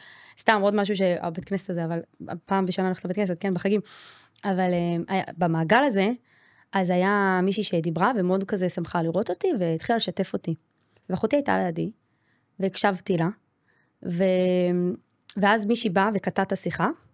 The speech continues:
ואז אחרי שהמישהי הזאת הלכה, חזרתי אליה ואמרתי לה, "התחלת להגיד לי שככה וככה, תמשיכי, אני מחכה." היא הייתה בהלם. אני אומרת, "חיי, אנחנו לא בדור שמקשיבים אחד לשני. נפגשים אושיות, נפגשים זה, אה, כל אחד רק רוצה ל-, לדבר, כל אחד רק רוצה ל-, זה, לא,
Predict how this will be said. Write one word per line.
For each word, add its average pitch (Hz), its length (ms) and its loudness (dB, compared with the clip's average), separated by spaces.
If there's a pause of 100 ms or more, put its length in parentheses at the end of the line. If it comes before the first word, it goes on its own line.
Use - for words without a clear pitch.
(120)
ואז 202 160 2
אחרי 208 220 -2
שהמישהי 202 460 0
הזאת 202 180 0
הלכה, 269 180 -6 (200)
חזרתי 254 360 -2
אליה 247 120 -2
ואמרתי 196 360 -4
לה, 214 160 -2 (140)
"התחלת - 360 -8
להגיד 294 280 -4
לי 277 60 -4
שככה 247 340 -6
וככה, - 220 -6
תמשיכי, 214 400 -4
אני 190 100 0
מחכה." 190 300 -4
היא 214 60 -2 (720)
הייתה 196 200 -4
בהלם. 190 180 0
אני 180 100 0 (1000)
אומרת, 214 140 0
"חיי, 247 160 -2
אנחנו 220 280 -2
לא 185 60 0
בדור 202 260 -2
שמקשיבים 180 460 -4
אחד 180 200 -4
לשני. 180 320 -2 (1080)
נפגשים 202 460 -2
אושיות, 202 540 0
נפגשים 190 340 -2
זה, 214 80 -4 (100)
אה, - 120 0
כל 254 120 0
אחד 269 200 -4
רק 254 120 -4
רוצה - 180 -2
ל-, 240 100 2 (120)
לדבר, 202 300 0 (200)
כל 220 100 -2
אחד 214 220 -4
רק 220 100 -4
רוצה 220 180 -2
ל-, 208 340 2
זה, 220 180 2
לא, 214 100 2